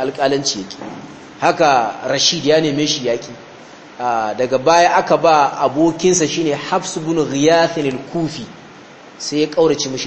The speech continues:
ya daina mishi magana. Kai ka ƙi, an ba wani kuma ka, ka, ka ce ba ruwanka da shi. To dan me zai karɓa? Ko mun gane? Ya, ya daina kula shi gaba ɗaya.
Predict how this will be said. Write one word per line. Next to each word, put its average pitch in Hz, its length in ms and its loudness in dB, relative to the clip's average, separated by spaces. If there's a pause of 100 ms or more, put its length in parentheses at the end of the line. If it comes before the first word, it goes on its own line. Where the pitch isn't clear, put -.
ya 139 80 0
daina 131 80 -2
mishi 117 180 -8
magana. 98 260 -10 (1000)
Kai 180 140 4
ka 185 160 2
ƙi, 190 320 -2 (100)
an 175 160 0
ba 180 140 6
wani 151 160 2
kuma 147 160 -2
ka, 156 120 0
ka, 156 240 -2 (200)
ka 147 120 -4
ce 160 140 -4
ba 147 140 4
ruwanka 127 280 0
da 101 80 -12
shi. - 180 -14 (100)
To 131 80 -6
dan 180 160 2
me 165 80 4
zai 147 140 2
karɓa? 107 280 -6 (1600)
Ko 151 80 0
mun 170 160 2
gane? 180 280 4 (680)
Ya, 113 360 -6
ya 170 120 2
daina 185 260 4
kula 165 240 4
shi 156 100 -4
gaba 151 320 2
ɗaya. 185 200 4